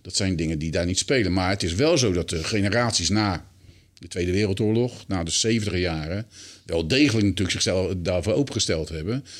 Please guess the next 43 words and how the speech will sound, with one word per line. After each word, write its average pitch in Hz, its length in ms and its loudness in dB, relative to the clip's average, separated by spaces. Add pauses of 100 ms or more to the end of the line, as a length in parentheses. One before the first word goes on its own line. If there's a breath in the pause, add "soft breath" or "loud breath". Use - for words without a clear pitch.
(140 loud breath)
Met 95 140 0
als 101 120 2
gevolg 95 320 0
dat 101 120 0
die 95 120 -2
langzaam, 113 760 2 (500 soft breath)
ja, 87 340 -6 (540 soft breath)
vervreemden 113 600 4
van 98 160 2
die 95 100 2
cultuur. 120 400 2
Er 98 60 4
is 95 100 2
een 101 80 4
hele 117 200 2
schizofrenie 113 600 2
in 110 80 4
die 87 100 0
cultuur. 90 580 -2 (360 loud breath)
En 101 140 0
wat 107 220 2
natuurlijk 101 360 2
het 87 180 -6
succes - 640 2
verklaart 107 540 0
van 87 420 2
I 110 100 0
T, 156 100 0 (240)
van, 90 260 0
eh, 78 340 -2
van 82 280 -4
digitaliteit, 95 760 -2 (300 loud breath)
is 175 180 2
natuurlijk 101 340 2
dat 98 100 0
ze - 80 0
op 92 80 -2
dat 135 140 0
moment 98 180 0
met 101 100 2
elkaar 98 200 -2
kunnen 98 200 0
communiceren. 98 560 0